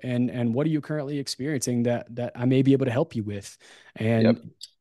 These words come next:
Speaker 1: you know, typically people, I, as you guys know, and every other chiropractic student or chiropractor that's listening to this podcast, once you tell somebody that you're a chiropractor, like, they tell you about their problems. They just kind of,
Speaker 2: Yep.
Speaker 1: like, un-, uncore-, it doesn't matter where you are. You could be at a bar, you could be at a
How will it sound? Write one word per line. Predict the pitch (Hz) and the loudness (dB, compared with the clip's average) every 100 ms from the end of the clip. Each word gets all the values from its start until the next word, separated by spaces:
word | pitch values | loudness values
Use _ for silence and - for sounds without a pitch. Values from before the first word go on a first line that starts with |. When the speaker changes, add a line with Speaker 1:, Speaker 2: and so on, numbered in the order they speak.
| _ _ _ - | _ _ _ -6
Speaker 1:
you | 120 | -4
know, | 110 | 2
typically | 214 180 165 135 | 2 2 2 2
people, | 127 185 151 131 113 _ _ _ | 2 -2 2 0 0 _ _ _
I, | 139 | -10
as | 131 151 143 | -6 -2 0
you | 147 | 2
guys | 139 127 127 | 2 2 2
know, | 139 123 | 2 2
and | |
every | 123 123 120 | 2 2 2
other | 117 | 0
chiropractic | - 123 113 120 117 - | -2 -6 -4 -6 -6 -6
student | 123 113 | -4 -4
or | 110 | -4
chiropractor | 117 117 127 113 113 | -4 -2 -2 -2 -4
that's | 107 131 | -4 -2
listening | 127 127 110 | 0 0 -2
to | |
this | 107 | -4
podcast, | - 156 135 127 110 | -2 -2 -2 -4 -4
once | 156 190 | -4 -4
you | 196 | -4
tell | - 147 | 0 -2
somebody | 139 131 120 117 | 0 0 0 0
that | 107 | -4
you're | 107 | -8
a | |
chiropractor, | - 156 151 131 117 123 | -4 -2 -2 -2 -4 -4
like, | 117 | -4
they | 131 | -4
tell | 151 190 | 0 2
you | 123 | 2
about | 120 113 _ _ _ _ _ | 0 -4 _ _ _ _ _
their | 127 | -10
problems. | - 143 101 95 - - - - _ | -4 -4 -4 -10 -16 -20 -20 -20 _
They | 135 | 0
just | 135 - | 2 2
kind | 151 | 2
of, | |
Speaker 2:
Yep. | 135 | 2
Speaker 1:
like, | - | 0
un-, | 156 151 139 | 2 2 2
uncore-, | 143 147 - 139 | 2 0 2 0
it | |
doesn't | 165 165 | 2 2
matter | 127 113 | 2 2
where | 120 | 0
you | 117 101 | 0 -2
are. | 113 107 - | -4 -4 -8
You | 123 | -6
could | 127 113 | -2 0
be | 127 120 | 2 0
at | |
a | 110 | -2
bar, | 104 123 123 | -2 -2 -2
you | 127 | -4
could | 117 | -4
be | 123 | -2
at | 120 | -2
a | 104 | -4